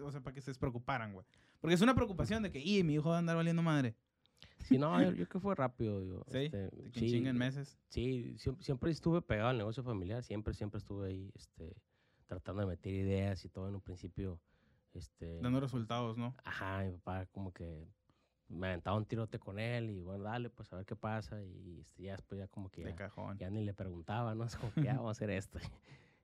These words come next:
Speaker 2: Y, y a ver, siempre lo consulto, ¿no? Cuando son decisiones importantes, siempre le digo, "Oye, pa, ¿cómo ves esto, no?".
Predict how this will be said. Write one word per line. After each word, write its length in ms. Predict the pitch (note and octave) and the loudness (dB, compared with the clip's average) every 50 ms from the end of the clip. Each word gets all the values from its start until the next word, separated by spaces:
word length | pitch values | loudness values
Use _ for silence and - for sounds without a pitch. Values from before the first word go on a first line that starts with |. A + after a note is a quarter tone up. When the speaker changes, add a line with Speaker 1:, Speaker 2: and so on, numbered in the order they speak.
| - | -8
Speaker 2:
Y, 120 | - F#2 G2 | -4 -2 -2
y 180 | G#2 - G#2+ G#2+ | 0 0 2 2
a 100 | G#2 A2 | 4 4
ver, 100 | C3 - - - G#2+ B2 - - | 2 2 2 0 0 0 0 -2
siempre 300 | - - D#3 D#3+ F3+ - | -6 -2 -2 -2 0 0
lo 80 | - G#3 | -2 -2
consulto, 480 | - - A#2 A#2+ - E3 F3 - - B2 | -2 -4 -6 -4 -4 -6 -6 -4 -4 -2
¿no? 140 | B2+ - - | -2 -4 -2
Cuando 240 | - B2+ A2+ G#2 G#2 | -2 -2 -2 -2 -4
son 160 | - - C#3+ | 0 4 6
decisiones 300 | F3 D#3+ - D3+ E3+ E3+ | 6 8 8 6 6 6
importantes, 680 | F#3 C#3+ A2+ G2+ - - B2+ C3+ C#3 E3+ F3+ - - - - _ _ _ _ _ - _ _ _ _ - | 4 2 2 0 2 2 2 2 2 -2 -4 -6 -12 -20 -20 _ _ _ _ _ -20 _ _ _ _ -2
siempre 180 | A#2 A#2 A#2+ | -2 0 4
le 60 | B2+ B2 | 6 8
digo, 20 | C#3+ D#3+ | 8 8
"Oye, 40 | |
pa, 120 | D3+ - C3+ | 6 4 0
¿cómo 220 | - C#3+ D3 D#3 | 0 0 0 0
ves 120 | D3+ D3+ D3+ | 0 0 -2
esto, 240 | D#3 D3+ - - | -4 -6 -6 -12
no?". 220 | A2+ B2 D3 E3 | -12 -12 -12 -12